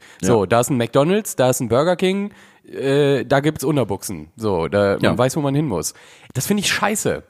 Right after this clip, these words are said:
Speaker 1: weil das ist, ähm, also nicht, ich find's nicht scheiße. Ich, ich verstehe schon, wenn das Leuten Sicherheit gibt und so weiter, bla, bla, bla. Aber, ähm, ich fänd's schöner,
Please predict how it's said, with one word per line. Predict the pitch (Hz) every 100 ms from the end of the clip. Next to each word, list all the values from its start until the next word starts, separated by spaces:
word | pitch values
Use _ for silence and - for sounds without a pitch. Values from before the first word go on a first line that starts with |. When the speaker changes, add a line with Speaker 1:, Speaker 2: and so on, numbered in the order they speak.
| - -
Speaker 1:
weil | 120
das | 123 123
ist, | 165 - -
ähm, | 135 131 135 131 131
also | 139 127
nicht, | 170 160
ich | 135
find's | 180 -
nicht | -
scheiße. | 147 -
Ich, | 107 -
ich | 117
verstehe | 135 160
schon, | 151 135
wenn | 123
das | 117
Leuten | 123 123
Sicherheit | 135 156 135 131 -
gibt | 135
und | 113 113
so | 117
weiter, | 107 117
bla, | 104 107
bla, | 107
bla. | 98 107 143 - -
Aber, | - 113 120 117 -
ähm, | 117 120
ich | -
fänd's | - 156 -
schöner, | 151 185 170